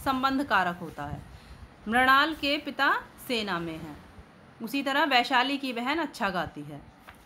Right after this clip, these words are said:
Next अधिकरण कारक, गिलास में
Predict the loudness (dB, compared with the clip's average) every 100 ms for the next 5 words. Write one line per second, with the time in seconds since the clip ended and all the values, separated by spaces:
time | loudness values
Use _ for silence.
0 | -20 -20 -20 -8 0 2 2 -2 -2 0
1 | 0 2 4 4 4 -2 -10 -20 -18 -8
2 | -2 4 6 6 0 -6 -2